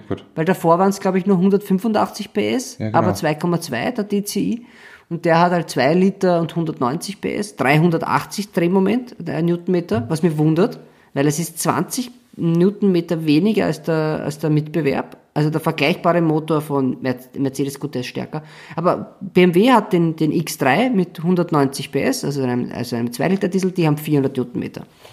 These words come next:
Speaker 2: Aber jetzt kommt's. Der Renault hat ja auch eine C V T drinnen, mit einer, ähm, sieben, sieben Gänge einprogrammiert.
Speaker 1: Ja, simulierten sieben Gängen,
Speaker 2: Simuliert,
Speaker 1: genau.
Speaker 2: ja. Und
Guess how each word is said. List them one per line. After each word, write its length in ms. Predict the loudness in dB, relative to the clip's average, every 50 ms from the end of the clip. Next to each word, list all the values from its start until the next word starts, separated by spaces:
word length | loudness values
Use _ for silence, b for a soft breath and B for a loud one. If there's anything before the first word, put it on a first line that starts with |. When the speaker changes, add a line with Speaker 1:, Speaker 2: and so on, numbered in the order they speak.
| b b b _ _ _ _ _ _ -20 -14 -4
Speaker 2:
Aber 300 | -2 0 0 2 2 2
jetzt 220 | 2 2 0 0 0
kommt's. 300 | 0 0 0 -2 -8 B B B B B B B B _ 0
Der 280 | 2 4 4 4 4 4
Renault 380 | 4 4 4 4 4 4 4
hat 160 | 2 0 0 0
ja 80 | 0
auch 120 | 0 2 2
eine 180 | 2 0 0
C 160 | -2 -4 -4
V 100 | -2 -4 -8
T 140 | -8 -8 -12
drinnen, 340 | -10 -10 -10 -10 -8 -6
mit 140 | -6 -4 -2
einer, 920 | -2 -2 0 0 0 -2 -2 -2 -2 -4 -4 -4 -4 -2 -2 -2 -2 -2 -2
ähm, 320 | -4 -6 -6 -8 -10 -14 -14 -16 -16 -16 -14
sieben, 720 | -12 -10 -4 -2 0 0 2 4 4 4 2 0 -4 -10 -18
sieben 460 | -16 -8 -2 -2 0 0 0 -4 0
Gänge 320 | 2 2 2 4 2 2 2
einprogrammiert. 840 | 0 -2 -4 -4 -6 -6 -4 -2 -2 0 0 2 2 0 -2 0
Speaker 1:
Ja, 200 | 0 2 2 2
simulierten 680 | 0 0 2 2 4 4 2 2 2 0 -2 -2 -2 -4
sieben 280 | -4 -4 -4 -4 -4 -2
Gängen, 240 | -2 -2 -4 -4
Speaker 2:
Simuliert, 540 | -4 0 2 4 4 6 4 4 2 2 -2
Speaker 1:
genau. 200 | -8 -6 -2 0
Speaker 2:
ja. 300 | 0 0 0 -2 -6 -8 -12
Und 120 | -14